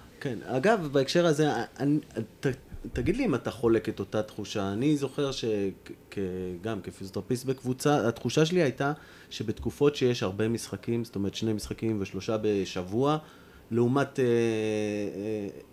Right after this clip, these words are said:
כאילו השחקנים בתקו-, במהלך התקופה הזאת יש לי פחות פציעות. זאת הייתה התחושה שלי. אה, מה שכן, אם הדבר הזה נמשך לאורך זמן, באות לך אחר כך פציעות יותר מורכבות,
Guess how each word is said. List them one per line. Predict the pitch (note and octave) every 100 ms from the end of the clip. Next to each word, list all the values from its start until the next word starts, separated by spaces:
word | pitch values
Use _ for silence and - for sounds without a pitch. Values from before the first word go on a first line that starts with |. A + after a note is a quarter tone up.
| - -
כאילו | G#3 A#3+ B3+
השחקנים | G3 D3 - D#3 G3+
בתקו-, | D#3+ - - C#3+
במהלך | A#2 A2+ G#2+ C#3+ F#3+
התקופה | G#3 - - D#3+
הזאת | E3 D3 G3 -
יש | C#3+ C#3
לי |
פחות | C3+ C3+ D#3+ D#3+
פציעות. | - - A#2 D#3+ - - - - - -
זאת | D3 C#3+
הייתה | C3+ C3+
התחושה | - A#2 B2
שלי. | A2+ G2+ A2+ F3 - - - - - B2
אה, | A#2 A2+ A2+ A2+ A2+ A#2 A2+ A2+ A2 A2 - - -
מה | D#3 E3
שכן, | E3 E3+ G3 E3+
אם | D#3 D#3
הדבר | C#3+ C3+ D3
הזה | D3 C3+
נמשך | B2 - D#3 -
לאורך | C3+ C3 A#2+
זמן, | C#3+ F#3 F3+ E3 - - - -
באות | A2+ B2 C3+
לך | C3+ B2
אחר | A2 B2
כך | B2
פציעות | - - B2 B2 A#2+
יותר | - A#2+
מורכבות, | A2+ A2 G2 G#2+ G2 A#2 -